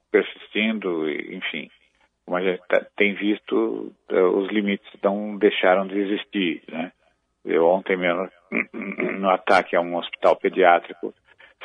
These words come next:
sinalizado, indicado, ou seja, de acordo com, seguindo todas as re-, as regras internacionais, o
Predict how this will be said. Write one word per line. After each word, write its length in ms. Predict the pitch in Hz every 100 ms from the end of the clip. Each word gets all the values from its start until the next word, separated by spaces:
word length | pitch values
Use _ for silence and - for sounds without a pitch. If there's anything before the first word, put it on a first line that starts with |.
| - -
sinalizado, 840 | 156 156 131 98 110 107 104 - 120
indicado, 720 | 127 117 - 98 98 98 92 _ _ _ _ 98
ou 120 | 92
seja, 500 | - 98 87 80 - - 52 - _ _
de 60 | 98
acordo 320 | - 107 110
com, 180 | - 101 - -
seguindo 260 | 107 104 -
todas 280 | 151 143 110
as 180 | 95 87
re-, 120 | -
as 160 | 92 92
regras 420 | 98 92 90 78 _ _ _ _ _ -
internacionais, 800 | 95 95 95 - 87 90 110
o 100 | 101